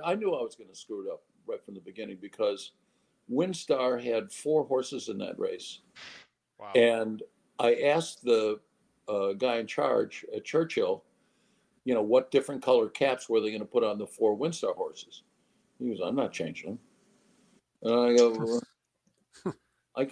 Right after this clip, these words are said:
Speaker 1: how am I gonna tell the difference? How's anybody that bet on the race gonna tell the difference?" He goes, "You know, those
Speaker 2: Yeah.
Speaker 1: guys paid to get in the race, they can wear whatever they want." And, it, you know, uh, so I had to keep my eye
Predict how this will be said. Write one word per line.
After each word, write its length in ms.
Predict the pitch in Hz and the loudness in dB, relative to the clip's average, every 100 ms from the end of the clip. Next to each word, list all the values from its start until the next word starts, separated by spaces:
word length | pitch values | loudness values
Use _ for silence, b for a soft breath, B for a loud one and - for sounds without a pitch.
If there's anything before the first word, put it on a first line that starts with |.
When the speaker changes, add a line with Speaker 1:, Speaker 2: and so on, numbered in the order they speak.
| - | -2
Speaker 1:
how 140 | 143 | 0
am 80 | 156 | 2
I 60 | 160 | 0
gonna 80 | 160 _ - | -2 _ 6
tell 140 | 165 | 6
the 80 | 165 | 6
difference? 380 | 180 190 156 135 | 2 -2 -2 2
How's 180 | 139 | 4
anybody 340 | 143 151 147 156 | 2 0 2 2
that 160 | 143 | 2
bet 140 | 156 156 | 2 2
on 100 | 151 | 2
the 60 | |
race 220 | 143 180 170 | 2 0 -2
gonna 120 | 156 | -12
tell 300 | - 151 156 | -2 -2 -2
the 80 | 156 | -4
difference?" 380 | 190 254 175 - | -8 -12 -20 -20
He 40 | 101 | -18
goes, 100 | - _ _ _ _ _ _ _ - | -20 _ _ _ _ _ _ _ -12
"You 100 | - | -8
know, 200 | 120 - - - _ _ _ - | -8 -10 -14 -20 _ _ _ -4
those 100 | 101 | -2
Speaker 2:
Yeah. 120 | 110 | 2
Speaker 1:
guys 140 | 107 - - | 2 0 -2
paid 120 | 131 | -2
to 60 | 113 | 4
get 120 | 127 | 4
in 60 | 120 | 4
the 80 | |
race, 220 | 117 170 180 | 2 0 0
they 100 | 143 | -6
can 340 | 147 139 131 | -6 -8 -4
wear 200 | 139 143 | 2 2
whatever 300 | 143 143 143 | 4 2 2
they 80 | 139 | 0
want." 340 | 165 196 120 | -2 -2 -2
And, 140 | 113 104 | -2 -4
it, 80 | 101 _ _ _ _ _ _ _ | -10 _ _ _ _ _ _ _
you 140 | - 123 | -6 -4
know, 160 | 95 _ - | -6 _ -4
uh, 280 | 113 110 107 104 | -2 -2 -4 -8
so 400 | - 113 104 98 - _ _ _ - | 2 4 4 0 -10 _ _ _ -2
I 140 | 131 147 | 4 6
had 140 | 151 | 4
to 60 | 127 | 0
keep 220 | - 156 | -4 -6
my 180 | 135 135 | -6 -4
eye 440 | 156 139 120 117 | -2 -2 -2 -4